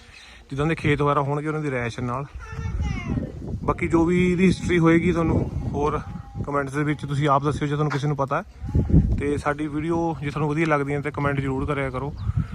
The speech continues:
ਮੋਟੀਵੇਸ਼ਨ ਦਾ ਕੰਮ ਕਰਦਾ ਤੁਹਾਡਾ ਕੁਮੈਂਟ ਇੱਕ ਵੀ, ਠੀਕ ਹੈ। ਤੇ ਇੱਦਾਂ ਹੀ ਫਿਰ ਤੁਹਾਨੂੰ ਅਗਲੀ ਇੱਕ ਹੋਰ ਤੁਹਾਨੂੰ ਕਈ ਤਰ੍ਹਾਂ ਦੇ ਬੁਰਜ ਨੇ ਇੱਥੇ,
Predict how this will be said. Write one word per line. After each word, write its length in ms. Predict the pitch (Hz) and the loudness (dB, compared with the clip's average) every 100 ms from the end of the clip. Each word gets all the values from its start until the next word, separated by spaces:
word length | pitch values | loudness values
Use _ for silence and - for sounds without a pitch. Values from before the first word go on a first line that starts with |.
| - 147 | -2 2
ਮੋਟੀਵੇਸ਼ਨ 380 | 151 156 160 | 4 4 6
ਦਾ 100 | 165 | 6
ਕੰਮ 220 | 160 156 151 | 6 4 2
ਕਰਦਾ 300 | 151 135 147 | 0 0 -2
ਤੁਹਾਡਾ 240 | 143 143 | -2 -4
ਕੁਮੈਂਟ 320 | 135 131 123 | -4 -6 -6
ਇੱਕ 140 | 127 139 | -8 -8
ਵੀ, 120 | 156 - - - - | -10 -12 -18 -16 -18
ਠੀਕ 220 | - 135 151 | -12 -8 -6
ਹੈ। 60 | - - - - - - - - - | -8 -14 -14 -12 -8 -8 -8 -10 -6
ਤੇ 100 | 143 143 143 139 139 | -2 -2 -2 -2 -4
ਇੱਦਾਂ 260 | - 156 151 | -2 0 2
ਹੀ 60 | |
ਫਿਰ 140 | 160 170 | 2 4
ਤੁਹਾਨੂੰ 440 | 165 160 160 - - 147 | 2 2 2 2 0 0
ਅਗਲੀ 200 | 143 151 160 | 0 -2 -4
ਇੱਕ 140 | 151 151 | -4 -4
ਹੋਰ 260 | 135 143 | -2 0
ਤੁਹਾਨੂੰ 680 | 151 147 147 - - - - | 0 -2 -4 -6 -8 -6 -4
ਕਈ 140 | 147 | -2
ਤਰ੍ਹਾਂ 220 | 156 160 | 0 2
ਦੇ 100 | 156 | 2
ਬੁਰਜ 300 | - - 156 | 2 0 0
ਨੇ 120 | - 135 | -4 -4
ਇੱਥੇ, 260 | - 143 | -6 -8